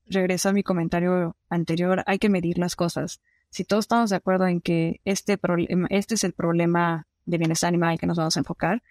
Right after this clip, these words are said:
ok, lo mi-, vamos a medirlo, vamos a, a tratar de encontrar las soluciones y tal vez lo digo desde una perspectiva muy utilitarista, pero vamos a encontrar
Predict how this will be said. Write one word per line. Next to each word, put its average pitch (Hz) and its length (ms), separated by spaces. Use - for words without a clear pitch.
ok, 240 220
lo 180 160
mi-, 175 220
vamos 175 260
a 202 60
medirlo, 196 520
vamos 170 420
a, 160 400
a 165 100
tratar 165 300
de 175 60
encontrar 170 400
las 170 140
soluciones 190 680
y 185 360
tal 202 140
vez 208 100
lo 202 80
digo 190 140
desde 185 140
una 185 140
perspectiva 175 600
muy 180 220
utilitarista, 170 640
pero 165 240
vamos 175 260
a - 20
encontrar 170 640